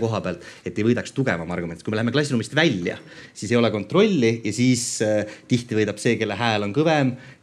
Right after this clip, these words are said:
kelle stereotüüp rohkem juurdunud, kelle muskel on suurem, nagu sa mulle ennist viitasid. Et, äh, et täna, praegu siin me räägime, eks, et, äh, ei karju üksteise peale.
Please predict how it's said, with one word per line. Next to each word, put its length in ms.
kelle 520
stereotüüp 520
rohkem 280
juurdunud, 400
kelle 160
muskel 400
on 80
suurem, 420
nagu 160
sa 80
mulle 200
ennist 200
viitasid. 400
Et, 420
äh, 460
et 220
täna, 240
praegu 280
siin 280
me 80
räägime, 400
eks, 200
et, 240
äh, 140
ei 80
karju 280
üksteise 320
peale. 160